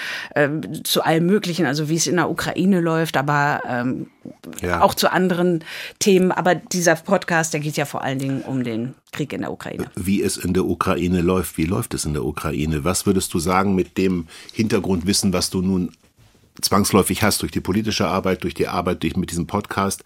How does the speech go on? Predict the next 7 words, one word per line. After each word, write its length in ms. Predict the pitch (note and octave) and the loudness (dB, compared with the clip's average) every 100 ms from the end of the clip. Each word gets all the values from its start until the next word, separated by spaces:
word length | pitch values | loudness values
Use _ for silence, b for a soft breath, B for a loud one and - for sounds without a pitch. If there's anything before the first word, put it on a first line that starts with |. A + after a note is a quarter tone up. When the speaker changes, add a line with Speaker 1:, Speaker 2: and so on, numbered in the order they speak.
| B B | B B
Speaker 2:
Streitkräfte 800 | - - E2+ F#3+ - F#2+ - - | -10 0 0 0 0 0 0 -4
und 140 | F2 | -4
Strategien, 680 | - F2+ E2+ D#2 F#2 G#2 G#2+ B B B B B - | -4 -2 -2 -2 2 2 0 B B B B B -8
äh, 220 | F#2 F#2 | -2 0
wird 380 | E2 E2 G#2 - | 0 2 0 0
die 60 | F#2+ | -4
Strategie 840 | - F#2 F#2+ F2+ F2+ G2+ A2+ | 0 0 2 2 2 2 0